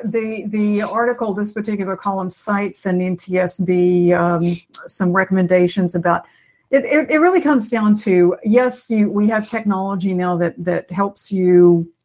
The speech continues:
see traffic better than you could before, but that doesn't mean that you shouldn't still be looking outside whenever you can.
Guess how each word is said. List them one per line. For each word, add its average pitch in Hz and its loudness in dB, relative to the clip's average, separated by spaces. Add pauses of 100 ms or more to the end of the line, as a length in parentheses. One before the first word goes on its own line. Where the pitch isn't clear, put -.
(120)
see 196 0
traffic 185 -2
better 190 -2
than 180 -2
you 180 -4
could 180 -2
before, 170 0 (460)
but 196 0
that 226 4
doesn't 240 0
mean 214 0
that 185 -6
you 190 -4
shouldn't 180 -8
still 190 -6
be 190 -2
looking 180 -4
outside 180 -6
whenever 170 -2
you 170 -2
can. 170 -8